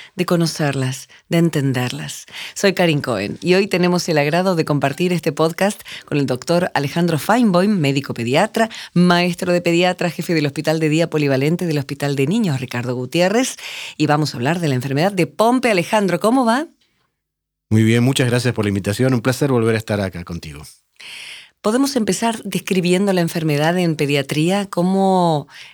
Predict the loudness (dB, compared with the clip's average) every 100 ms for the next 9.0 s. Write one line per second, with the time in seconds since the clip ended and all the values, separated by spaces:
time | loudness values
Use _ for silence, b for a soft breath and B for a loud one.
0 | B -2 -2 0 -2 0 -2 -2 0 0
1 | 0 -2 -2 -2 0 0 2 2 2 2
2 | 0 -2 -2 -4 -6 -4 -4 -6 -8 -8
3 | -12 -8 -8 -8 -12 _ _ _ _ _
4 | _ _ _ -2 0 4 4 4 4 2
5 | 2 2 2 0 0 0 0 0 0 0
6 | -4 -2 2 4 4 2 0 0 0 2
7 | 2 2 2 -2 -4 -2 0 0 0 -4
8 | -10 B B B _ -6 -4 -2 -4